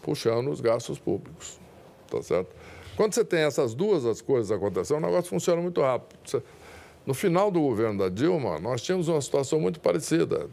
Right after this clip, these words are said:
inflação de dois dígitos, taxa de juros elevada e recessão, era até pior. Pois bem, é, no momento em que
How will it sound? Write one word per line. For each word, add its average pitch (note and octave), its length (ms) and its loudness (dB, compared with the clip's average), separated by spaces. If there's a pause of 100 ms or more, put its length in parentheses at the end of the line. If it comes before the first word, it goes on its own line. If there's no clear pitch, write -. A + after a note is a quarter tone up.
(340)
inflação G#2 520 0
de G2+ 100 0
dois G#2 320 2
dígitos, G2+ 1040 -2
taxa F#2+ 220 0
de F2+ 80 -6
juros G2 260 0
elevada G#2 880 2 (380)
e A2 100 -2
recessão, A2 580 0
era D2+ 120 -6
até G2+ 160 -4
pior. - 380 0 (640)
Pois D3 160 2
bem, A2 220 0 (920)
é, F#2 760 2 (120)
no C#3 140 0
momento F#3 460 2
em F#3 100 2
que B2 400 0